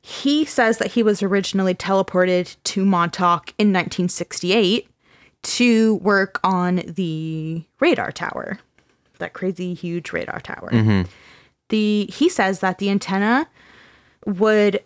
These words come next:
Speaker 1: produce a signal as high as four hundred and twenty-five megahertz,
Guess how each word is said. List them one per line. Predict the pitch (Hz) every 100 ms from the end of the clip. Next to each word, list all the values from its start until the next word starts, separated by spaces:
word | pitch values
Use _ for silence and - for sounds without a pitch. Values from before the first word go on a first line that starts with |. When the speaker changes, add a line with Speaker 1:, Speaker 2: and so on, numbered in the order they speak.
| _
Speaker 1:
produce | - 247 214 208 202 - -
a |
signal | 185 - 185 180 226 269 311 -
as | 220
high | - - 202 185 185 185
as | 175 175
four | 202 - - 311
hundred | - 285 254 247 233
and | 202
twenty-five | - 214 214 220 - 214 185 180 -
megahertz, | 208 220 180 147 147 - - - - -